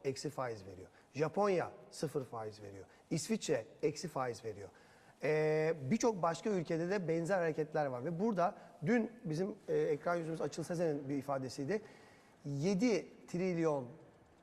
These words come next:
dolarlık, aslında dolar dışındaki paralardan ama toplamı yedi trilyon dolara yaklaşık para eksi faizlerde şu an yüzüyor.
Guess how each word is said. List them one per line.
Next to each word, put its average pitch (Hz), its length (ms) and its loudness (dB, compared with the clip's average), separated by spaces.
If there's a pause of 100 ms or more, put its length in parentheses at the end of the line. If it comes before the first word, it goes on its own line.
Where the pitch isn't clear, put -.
(760)
dolarlık, 151 540 4
aslında 143 280 0
dolar 165 280 4
dışındaki 139 380 -4
paralardan 135 400 0
ama 165 140 0
toplamı 180 420 -2
yedi 180 220 0
trilyon 160 360 0
dolara 156 220 4
yaklaşık 143 460 -2
para 196 280 2 (320)
eksi 175 300 0
faizlerde 196 600 4
şu 185 140 0
an 165 120 4
yüzüyor. 127 460 -2